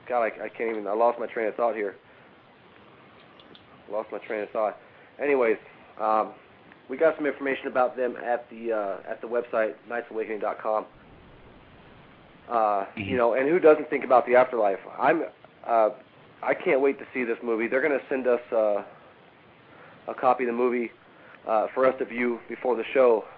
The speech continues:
Speaker 1: Um, and they're also gonna send us two copies of the movie, uh, to give, to give to our listeners, David. I don't know if I told you that, but, but that should be fun.
Speaker 2: Yeah, you told me about it. I didn't know if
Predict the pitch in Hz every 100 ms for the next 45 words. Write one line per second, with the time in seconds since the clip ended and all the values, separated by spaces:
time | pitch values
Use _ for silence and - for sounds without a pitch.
0 | - - - - 107 104 104 - _ -
1 | - - - - 131 131 185 202 180 151
2 | 131 - 135 123 - - 131 131 123 117
3 | 120 117 117 113 117 - - - - -
4 | 107 107 104 92 65 - 120 147 151 -
5 | 131 123 120 143 147 127 135 139 139 107
6 | 110 107 110 - 117 123 123 123 - 131
7 | 120 104 98 - 107 - - - 131 -
8 | 120 - 120 95 90 - - - - -
9 | - - - 107 117 151 165 160 120 113
10 | 120 123 131 127